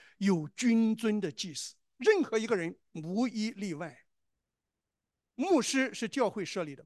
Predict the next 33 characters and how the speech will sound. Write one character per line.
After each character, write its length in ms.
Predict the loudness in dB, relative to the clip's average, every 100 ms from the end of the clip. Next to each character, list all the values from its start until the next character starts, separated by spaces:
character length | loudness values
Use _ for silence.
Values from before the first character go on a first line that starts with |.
| -10
不 100 | -8
是 120 | -6
上 200 | -4 -4
帝 140 | -8
设 160 | -12 -14
立 120 | -16
的。 80 | -20 _ _ _ _ _ _ _ _ _ -20 -2
而 180 | 6 8
每 260 | 10 10 10
一 120 | 8
个 100 | 8
人 200 | 8 6
是 140 | 2
君 380 | 2 4 6 4
尊 180 | 4 4
的 80 | 4
祭 180 | 2
司， 240 | -2 0 0
这 140 | 0
是 120 | -2
上 220 | -4 -4 -6
帝 140 | -10
设 160 | -12 -12
立 120 | -16
的。 60 | _ _ _ _ -8
圣 260 | 0 0
经 180 | 2 2
你 100 | 0
从 240 | -2 -4 -2
头 120 | -2
查 160 | -2
到 120 | 0 0
尾， 180 | -2